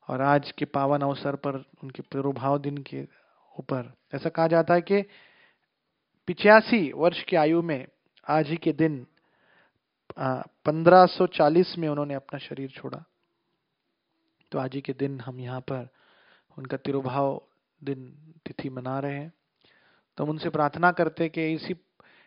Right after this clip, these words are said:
ऐसे ही श्रद्धा और प्रेम और सेवा भाव से हम अपने गुरु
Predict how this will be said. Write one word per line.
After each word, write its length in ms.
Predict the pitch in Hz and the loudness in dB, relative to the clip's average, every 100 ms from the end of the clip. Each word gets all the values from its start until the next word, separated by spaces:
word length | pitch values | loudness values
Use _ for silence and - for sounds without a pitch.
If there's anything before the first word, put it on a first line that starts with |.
| _ | _
ऐसे 340 | 156 160 - 175 | -2 0 0 -2
ही 440 | 165 175 170 - - _ _ _ - | 0 0 -2 -4 -12 _ _ _ -16
श्रद्धा 680 | - 147 139 131 147 139 - _ _ - | -6 -4 -4 -2 0 -2 -6 _ _ -12
और 100 | 131 | -10
प्रेम 540 | - 147 151 151 135 - _ _ _ _ _ _ | -6 -4 -2 -4 -8 -18 _ _ _ _ _ _
और 140 | 135 127 | -8 -8
सेवा 360 | - 143 143 | -6 -2 -2
भाव 300 | 131 131 139 | -2 -2 -4
से 180 | 135 147 | -4 -10
हम 200 | 135 135 | -10 -10
अपने 300 | 131 - 135 | -12 -12 -12
गुरु 340 | 131 131 131 | -6 -4 -4